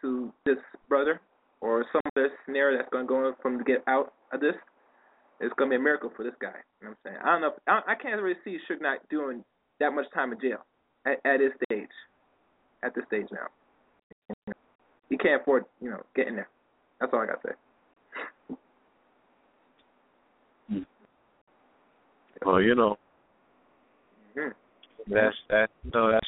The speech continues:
Speaker 2: up in the air. We don't really got anything to say upon that. You know what I'm saying? It's out of
Speaker 1: Mm-hmm.
Speaker 2: our control.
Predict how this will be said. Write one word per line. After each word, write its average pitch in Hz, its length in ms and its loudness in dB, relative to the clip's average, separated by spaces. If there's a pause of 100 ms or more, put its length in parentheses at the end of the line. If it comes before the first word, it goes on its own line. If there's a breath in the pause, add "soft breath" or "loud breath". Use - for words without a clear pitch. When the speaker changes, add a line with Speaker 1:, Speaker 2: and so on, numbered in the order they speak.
Speaker 2:
up 117 160 4
in 110 80 -4
the 110 60 2
air. 113 400 4 (880)
We 98 80 2
don't 107 220 6
really 107 180 4
got 104 180 4
anything 110 340 -2
to 107 140 -2
say 127 180 4
upon 107 340 2
that. 101 200 0 (460)
You 98 60 -20
know 98 60 -10
what 104 260 -8
I'm 101 140 -4
saying? 101 100 -8 (580)
It's 113 100 -14
out 107 140 8
of - 20 -
Speaker 1:
Mm-hmm. 170 100 6
Speaker 2:
our 104 140 4 (380)
control. 98 200 -4